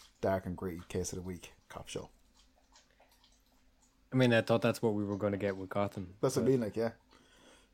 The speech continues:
Speaker 1: That
Speaker 2: Yeah.
Speaker 1: shit the bed, didn't it? Yeah.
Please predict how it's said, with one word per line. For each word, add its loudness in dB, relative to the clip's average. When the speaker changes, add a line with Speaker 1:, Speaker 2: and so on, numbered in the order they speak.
Speaker 1:
That 6
Speaker 2:
Yeah. -6
Speaker 1:
shit -2
the -4
bed, -6
didn't -4
it? -12
Yeah. -8